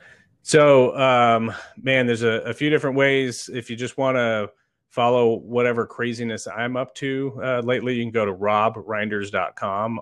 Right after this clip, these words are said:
R O B R Y N D E R S. I have a little newsletter sign up there and just a bio, which is kind of a landing page.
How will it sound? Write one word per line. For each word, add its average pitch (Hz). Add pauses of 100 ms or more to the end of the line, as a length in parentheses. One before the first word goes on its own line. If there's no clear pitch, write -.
R 104
O 104
B 101 (400)
R 110
Y 104
N 101 (520)
D 104
E -
R 92
S. 101
I 85
have 98
a 98
little 92
newsletter 92
sign 95
up -
there 95 (200)
and 90
just -
a 92
bio, 85
which 82
is -
kind 85
of 82
a -
landing 85
page. -